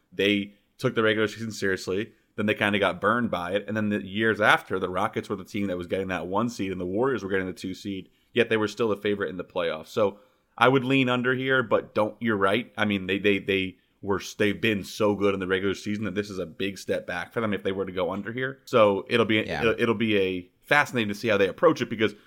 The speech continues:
Speaker 1: you know, Mike Budenholzer and Giannis, they have literally nothing left to prove in the regular season, but everything to prove in the playoffs.
Speaker 2: Yeah. I still think that while the East has some more star power in it,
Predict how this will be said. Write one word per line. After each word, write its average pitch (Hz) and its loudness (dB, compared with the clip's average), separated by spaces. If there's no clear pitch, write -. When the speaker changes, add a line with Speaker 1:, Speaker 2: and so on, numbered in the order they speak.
Speaker 1:
you - 0
know, 113 4
Mike 117 6
Budenholzer 113 0
and 104 -6
Giannis, 113 0
they 120 -2
have 117 4
literally 104 4
nothing 104 -2
left 101 2
to - -8
prove 110 -2
in 98 -4
the 92 -2
regular 95 0
season, 117 -2
but 98 0
everything 98 -2
to - -12
prove 90 -4
in 90 -8
the 85 -10
playoffs. 90 -8
Speaker 2:
Yeah. 85 -2
I 165 2
still 214 -2
think 139 -2
that 113 0
while 120 4
the 110 -6
East 117 -6
has 98 0
some 92 -6
more 90 -4
star 90 -2
power 98 0
in 104 -4
it, 110 -4